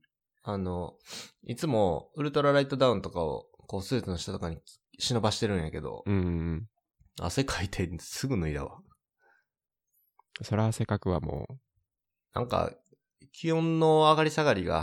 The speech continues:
Speaker 1: 激しくて、またこの三
Speaker 2: うん。
Speaker 1: 連休は、あの、寒くなるみたいで。
Speaker 2: うんうんうん。
Speaker 1: それに伴いですけれども、
Speaker 2: はい。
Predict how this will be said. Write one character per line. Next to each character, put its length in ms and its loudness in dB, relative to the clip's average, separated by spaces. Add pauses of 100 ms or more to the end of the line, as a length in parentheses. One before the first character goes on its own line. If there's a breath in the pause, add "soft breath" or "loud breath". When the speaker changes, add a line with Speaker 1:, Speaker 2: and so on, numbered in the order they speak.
Speaker 1:
激 140 -2
し 80 -12
く 120 -10
て、 360 -2
ま 140 0
た 80 0
こ 120 8
の 120 6
三 220 0
Speaker 2:
う 20 0
ん。 20 -2
Speaker 1:
連 220 0
休 160 -4
は、 320 -10 (520 loud breath)
あ 100 -4
の、 100 -6
寒 260 -2
く 100 -8
な 120 -4
る 100 -6
み 80 -8
た 100 -4
い 80 -6
で。 160 -14 (340)
Speaker 2:
う 60 4
ん 0 -
う 40 6
ん 520 2 (1400)
う 60 -8
ん。 0 -
Speaker 1:
そ 140 2
れ 60 6
に 140 2
伴 340 4
い 60 2
で 80 -2
す 100 -12
け 120 -4
れ 80 -2
ど 100 -6
も、 300 -12 (400)
Speaker 2:
は 100 6
い。 100 -2